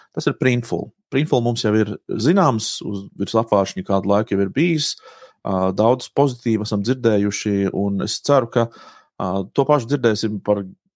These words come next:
pagājušā gada sasniegumiem un plāniem šogad un nākamajos gados no Raita Puriņa, Printful mārketinga vadītāja. Tātad sveicināts, Raiti, Mediānā.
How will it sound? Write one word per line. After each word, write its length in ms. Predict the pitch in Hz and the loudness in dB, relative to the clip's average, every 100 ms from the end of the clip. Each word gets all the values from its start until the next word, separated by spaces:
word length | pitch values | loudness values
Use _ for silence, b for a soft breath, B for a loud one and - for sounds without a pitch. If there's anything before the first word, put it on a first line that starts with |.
| - | -2
pagājušā 400 | 180 202 - 147 135 | 2 2 2 2 2
gada 220 | 139 113 123 - 113 | 2 0 -4 -8 -4
sasniegumiem 600 | 104 139 - 107 104 101 98 | 0 0 0 -2 0 0 0
un 80 | |
plāniem 460 | 95 113 127 127 98 90 | 0 0 2 2 -2 -4
šogad 480 | - 156 139 113 101 - | -2 0 2 2 0 -8
un 160 | 98 | -4
nākamajos 460 | 101 135 127 104 101 | 0 0 0 0 2
gados 300 | 113 104 - | 0 0 2
no 140 | 98 95 | 2 4
Raita 300 | 104 120 - | 2 0 0
Puriņa, 320 | 143 131 98 95 B B _ | 2 2 2 -4 B B _
Printful 400 | - 101 104 98 90 | -2 -2 2 0 2
mārketinga 480 | 92 92 - 87 87 | 0 0 -4 -4 -4
vadītāja. 500 | 90 95 - 87 - - _ _ _ b b b b _ _ _ _ _ _ _ - | -4 -6 -4 -6 -6 -12 _ _ _ b b b b _ _ _ _ _ _ _ 0
Tātad 240 | 131 123 | 2 0
sveicināts, 560 | - 165 175 175 131 139 | 2 2 2 2 2 2
Raiti, 480 | 143 160 151 135 | 2 2 0 0
Mediānā. 560 | 120 147 180 160 147 139 | 0 0 2 2 2 0